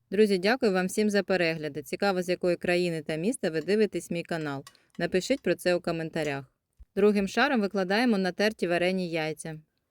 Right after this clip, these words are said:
Кожні два шари салата не забуваємо посолити. Далі викладаємо нарізану зелену цибулю. Виглядає вже дуже апетитно. Знову поливаємо підготовленим соусом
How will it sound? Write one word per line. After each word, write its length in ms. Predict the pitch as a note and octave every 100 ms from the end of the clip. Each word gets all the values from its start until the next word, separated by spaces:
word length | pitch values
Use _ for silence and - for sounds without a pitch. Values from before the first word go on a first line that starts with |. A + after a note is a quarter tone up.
| - _
Кожні 360 | - A3 G#3 G3
два 220 | F3 F#3
шари 300 | - F3+ F3
салата 500 | - F3 F3+ A#3+ G3
не 120 | E3+
забуваємо 600 | E3+ E3 E3+ F3 A3 A3
посолити. 640 | F#3 G#3 - E3 D#3+ - D3+ - _ _ _ - _ _ - - _ _ _ - -
Далі 280 | G#3+ B3+
викладаємо 640 | G3+ F#3+ F#3 F3 G3 A3+ F#3+
нарізану 540 | E3+ F3+ A3 F#3+ E3
зелену 380 | E3+ D#3+ F3 F3
цибулю. 500 | - D#3+ D3 C#3 C3+ _ _ _
Виглядає 500 | F3 F3 E3+ F3 G#3+
вже 180 | G#3 F3
дуже 320 | E3 G3+ F#3+
апетитно. 560 | F3 E3+ D3 C#3 - C#3 _ - - -
Знову 400 | E3+ F#3+ F3+ E3
поливаємо 640 | E3 E3 D#3+ E3 D#3 D3+
підготовленим 760 | - D#3+ E3+ - D#3 D3+ D3 D#3
соусом 580 | - A3+ A#3+ - D#3